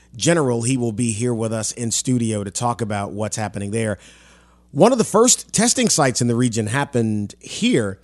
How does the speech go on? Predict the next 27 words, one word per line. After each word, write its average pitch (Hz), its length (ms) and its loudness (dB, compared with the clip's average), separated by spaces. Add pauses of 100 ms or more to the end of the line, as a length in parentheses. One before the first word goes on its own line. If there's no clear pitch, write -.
(260)
in 151 140 2
Baton 123 300 0
Rouge 123 480 0 (240)
at 120 200 -4
that 127 200 0
hospital, 117 520 -2
at, 117 140 -8
or 123 180 -2
at 104 100 -12
the 104 60 -14
Baton 110 260 -6
Rouge 104 200 -8
General 110 480 -8 (280)
Hospital 120 500 -2
in 107 80 -4
the 104 40 -4
middle 113 220 -4
of 104 60 -8
the 101 80 -6
city. 185 400 2 (500)
And 147 600 2
it 165 160 -2
was 143 1000 -2 (160)
the 135 200 0
result 147 640 2
of 139 360 -4
collaboration, 156 1040 0